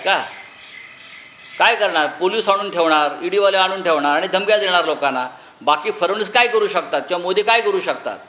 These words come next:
ईडी, सीबीआय आणि पोलीस सोडले तर यांच्याकडे आहे काय? नैतिकतेतला न सुद्धा नाही आहे.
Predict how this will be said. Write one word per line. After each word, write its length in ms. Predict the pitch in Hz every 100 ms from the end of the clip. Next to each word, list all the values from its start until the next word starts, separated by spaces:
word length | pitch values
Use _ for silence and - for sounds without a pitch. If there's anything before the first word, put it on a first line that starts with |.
| - - - - _ _ _ _ _ - - -
ईडी, 260 | 147 208 226
सीबीआय 340 | 196 185 214
आणि 160 | 208 214
पोलीस 420 | 214 196 220 -
सोडले 340 | 233 233 175 107 - - - - - - _ _ - -
तर 40 | 160
यांच्याकडे 400 | 165 170 220 226
आहे 220 | 190 247
काय? 340 | 262 254 180 - - - - - - - - - - - - _ _ _ _ _ _ _ _ - - - 143
नैतिकतेतला 720 | 175 180 233 - 226 233 220
न 200 | 220 240
सुद्धा 320 | 226 202 202
नाही 160 | 160
आहे. 220 | 123 98